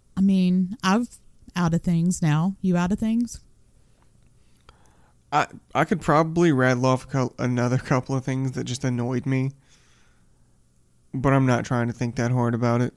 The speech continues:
Speaker 1: Okay. Well, everybody, y'all stay safe amongst all the craziness. Keep your vibrations up. Meditate.
Speaker 2: Yeah.
Speaker 1: Take care of yourself. We are
Speaker 2: Seriously,
Speaker 1: having
Speaker 2: meditate.
Speaker 1: Yeah.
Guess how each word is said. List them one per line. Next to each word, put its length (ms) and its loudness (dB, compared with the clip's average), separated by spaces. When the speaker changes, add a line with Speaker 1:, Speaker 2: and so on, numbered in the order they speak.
Speaker 1:
Okay. 380 4
Well, 400 2
everybody, 760 2
y'all 260 2
stay 280 0
safe 460 4
amongst 500 -2
all 140 2
the 100 0
craziness. 920 0
Keep 260 0
your 120 0
vibrations 920 -2
up. 360 -4
Meditate. 760 0
Speaker 2:
Yeah. 320 6
Speaker 1:
Take 40 -2
care 260 0
of 80 -2
yourself. 680 0
We 160 2
are 240 2
Speaker 2:
Seriously, 340 6
Speaker 1:
having 120 6
Speaker 2:
meditate. 500 2
Speaker 1:
Yeah. 320 2